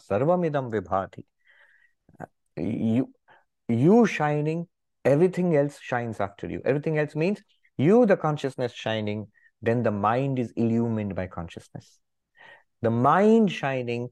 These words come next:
the senses are lit up. With the mind and senses lit up, one now can experience this world.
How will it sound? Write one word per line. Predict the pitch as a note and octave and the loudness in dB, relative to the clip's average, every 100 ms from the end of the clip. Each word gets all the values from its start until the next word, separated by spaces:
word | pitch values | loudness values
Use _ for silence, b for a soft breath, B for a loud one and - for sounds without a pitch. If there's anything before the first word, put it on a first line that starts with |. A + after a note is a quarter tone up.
| _ | _
the | A2 | -10
senses | - - D#3+ D#3+ - D3 A#2 | -6 0 2 2 2 0 0
are | A2+ | -4
lit | G#2 G#2+ - | -2 -4 -6
up. | - - - _ _ _ _ _ _ _ | -10 -14 -20 _ _ _ _ _ _ _
With | B2+ C#3+ | -2 2
the | C3 | 2
mind | C3 F3+ A#3 | 2 4 4
and | G#3+ G3 | 4 2
senses | - E3 D#3 D#3 B2 | 0 -2 -2 -6 -4
lit | B2 | -2
up, | C3 B2+ _ - | -2 -6 _ -2
one | A#2+ C3 | 0 0
now | B2 B2 | 0 -2
can | A#2+ A2 | -2 -4
experience | G#2+ - - A#2 A2 G#2+ - | -4 -8 -4 -2 -2 -4 -6
this | F#2+ - | -10 -10
world. | D#2+ E2+ E2 E2 | -10 -8 -8 -10